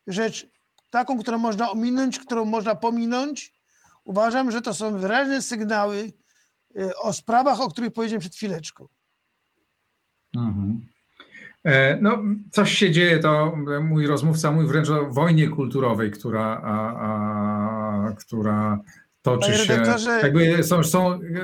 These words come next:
Speaker 2: dowódcy szkoleni w różnych systemach, e, i różne, e,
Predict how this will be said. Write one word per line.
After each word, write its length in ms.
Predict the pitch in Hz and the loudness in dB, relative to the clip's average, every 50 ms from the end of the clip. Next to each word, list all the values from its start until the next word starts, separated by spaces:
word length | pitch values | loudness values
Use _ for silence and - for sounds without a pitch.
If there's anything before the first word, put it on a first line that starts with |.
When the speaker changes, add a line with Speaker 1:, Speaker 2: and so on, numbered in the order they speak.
| 190 175 | -4 0
Speaker 2:
dowódcy 580 | 151 165 151 160 170 196 - - - 190 175 160 160 | 2 2 2 4 2 0 0 0 0 0 0 0 -2
szkoleni 480 | - - - - 170 170 175 170 165 | -6 -8 -4 -2 0 2 4 4 4
w 60 | 147 | 4
różnych 340 | 156 170 170 160 170 170 156 | 4 2 4 4 4 2 2
systemach, 760 | - - 156 - - 185 165 147 131 113 110 110 107 - - | 2 0 -2 0 2 2 2 2 2 0 -2 -2 -4 -8 -8
e, 220 | 139 123 123 135 | -6 -6 -6 -6
i 160 | 127 143 135 143 | -6 -4 -4 -2
różne, 320 | 143 135 123 123 151 135 | -2 -4 -2 -2 -2 0
e, 420 | 139 143 156 147 135 127 131 127 | 0 -2 -2 -4 -4 -4 -4 -6